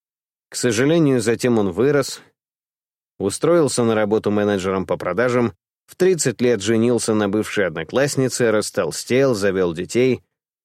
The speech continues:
а потом умер от инфаркта в пятьдесят лет, так и не узнав о своём предназначении,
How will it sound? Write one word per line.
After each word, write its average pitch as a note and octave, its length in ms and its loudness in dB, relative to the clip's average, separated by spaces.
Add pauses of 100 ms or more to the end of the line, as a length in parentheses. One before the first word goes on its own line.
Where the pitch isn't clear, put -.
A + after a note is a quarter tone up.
(320)
а F#2 100 -4
потом F3 400 0
умер C3 280 2
от A#2 120 -2
инфаркта A2 520 -2
в - 80 -16
пятьдесят G2 520 -4
лет, B2 220 0
так G#2+ 220 -4
и A2+ 60 2
не A2 120 0
узнав A2 400 -2
о F2 40 -8
своём F#2 320 -4
предназначении, F#2+ 920 -4